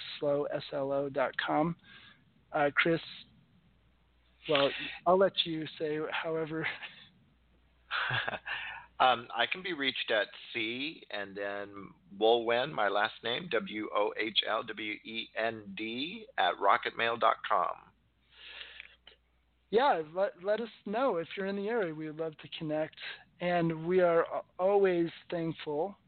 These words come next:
Speaker 1: for Annie.
Speaker 2: Yay.
Speaker 1: That's, that's you, Annie.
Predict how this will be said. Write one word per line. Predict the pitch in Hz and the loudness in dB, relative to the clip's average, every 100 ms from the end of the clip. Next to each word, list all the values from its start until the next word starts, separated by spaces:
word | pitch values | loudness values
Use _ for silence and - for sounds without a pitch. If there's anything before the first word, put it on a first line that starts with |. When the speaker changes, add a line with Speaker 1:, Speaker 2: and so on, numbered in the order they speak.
| - | -10
Speaker 1:
for | 165 151 | -4 -4
Annie. | 156 151 156 240 - _ _ _ _ _ _ _ _ _ _ _ _ _ _ | 0 0 2 0 -2 _ _ _ _ _ _ _ _ _ _ _ _ _ _
Speaker 2:
Yay. | 113 127 123 127 123 123 120 120 110 110 - - - _ _ 165 | 4 8 8 8 6 6 4 4 0 -6 -12 -18 -20 _ _ -6
Speaker 1:
That's, | 160 | -4
that's | - | -2
you, | 175 165 | 0 2
Annie. | 156 160 190 180 | 2 0 -2 -4